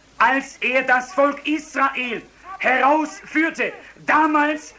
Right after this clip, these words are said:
hatte Gott seinen Propheten und sein verheißenes Wort wurde bestätigt, denn das Wort kam zu den Propheten.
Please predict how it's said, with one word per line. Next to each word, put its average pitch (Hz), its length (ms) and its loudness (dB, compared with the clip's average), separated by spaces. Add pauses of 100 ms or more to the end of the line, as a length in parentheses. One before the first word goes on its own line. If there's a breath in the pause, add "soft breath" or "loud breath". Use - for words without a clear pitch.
hatte 277 360 -2
Gott 302 480 0
seinen 277 440 0
Propheten 254 800 -2 (460 loud breath)
und 254 400 0
sein 262 480 0
verheißenes 262 920 -2
Wort 262 360 0 (420 loud breath)
wurde 277 380 2
bestätigt, 302 800 -4
denn 247 160 0
das 233 380 -2
Wort 294 340 2 (420 loud breath)
kam 269 500 0
zu 277 180 -8
den 277 200 -2
Propheten. 285 600 -2